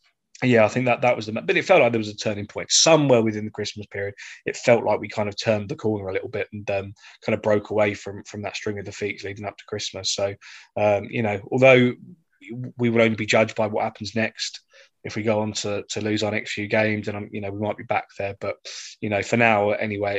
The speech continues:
it, it does kind of seem that everyone's kind of got back on track with it, and there's, um, you know, kind of maybe a bit more realistic as well about where, what we're gonna try and do this season, and, uh, uh, and, and,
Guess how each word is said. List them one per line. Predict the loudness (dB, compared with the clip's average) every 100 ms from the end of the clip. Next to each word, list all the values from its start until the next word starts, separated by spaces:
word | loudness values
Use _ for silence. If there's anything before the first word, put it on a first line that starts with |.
| -4
it, | -8
it | -2
does | 0 0
kind | -4
of | -4
seem | -2 -2
that | -2
everyone's | -4 -2 -4 -6 -10 -10 _ _ _ _ _ -6
kind | -4
of | -2
got | 2
back | 2 0
on | -4 -4
track | -2 -2 -2
with | -8
it, | -6 -8
and | -8 -6
there's, | -6 -4
um, | -4 -2 -4 -10 -14 _ _ _ _ _ _ _ -6
you | -6
know, | -4 -8 -16 _ _ _ _
kind | -8 -4
of | -4 -4 -4
maybe | -2 -2
a |
bit | -6 -6
more | -4
realistic | -2 -2 -4 -6 -6
as | -2
well | 0
about | 0 -2 -2
where, | -4 -6 -6
what | -4 -4
we're |
gonna | -4 -6
try | -4 -4
and | -2
do | -2 -2
this | -2 -4
season, | -4 -6 -8 -8
and, | -10 -6
uh, | -4 -4 -8 _ _ _ _ _ _ -8
uh, | -6 -4
and, | -6
and, | -6 -8 -10